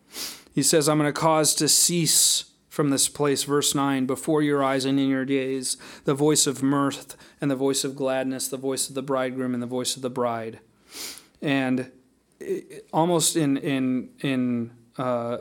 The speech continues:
a comical way, the people say, uh, "Why has the Lord pronounced all this great disaster against us?" in verse ten. "What's our iniquity, or what is our sin that we've committed against the Lord our God?" See, they didn't even get it.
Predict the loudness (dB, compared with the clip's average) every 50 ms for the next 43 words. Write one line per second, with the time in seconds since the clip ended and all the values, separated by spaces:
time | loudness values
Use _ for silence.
0 | -4 -6 -6 -6 -4 0 0 2 2 2 2 0 0 0 2 4 4 4 2 2
1 | 2 0 -2 -2 0 0 0 0 0 -2 -2 0 0 2 2 2 2 0 0 0
2 | -2 -4 -8 -14 -20 -20 -20 -20 _ _ _ _ _ _ _ _ _ 0 0 0
3 | 0 0 -2 0 2 2 2 2 2 2 2 2 2 2 2 2 2 2 4 2
4 | 2 2 0 -2 -4 -4 -2 -2 0 0 0 0 0 0 0 0 0 -2 -2 -2
5 | -2 -2 -4 -4 -6 -6 -6 -6 -6 -4 -2 -2 -4 -4 -4 -4 -4 -4 -4 -4
6 | -6 -4 -6 -6 -8 -8 -8 -8 -6 -6 -6 -6 -6 -6 -6 -6 -6 -6 -6 -6
7 | -4 -4 -4 -6 -8 -8 -10 -12 -14 -16 _ -20 -20 -20 -20 -20 -14 _ 2 2
8 | 2 2 2 2 2 4 4 4 2 0 0 -4 -8 -8 -6 -4 -2 -2 -4 -4
9 | -6 -10 -16 -20 -2 2 4 6 6 6 4 4 4 4 4 4 4 2 2 2
10 | 2 2 2 2 0 0 -2 -4 -4 -2 0 0 2 2 2 2 2 0 0 0
11 | 0 0 -2 -2 -2 -2 0 0 0 2 2 0 0 0 -2 -2 -2 -2 0 0
12 | 0 2 2 0 0 0 2 2 2 0 0 -2 -2 -2 -4 -2 -4 -4 -6 -8
13 | -10 -14 -18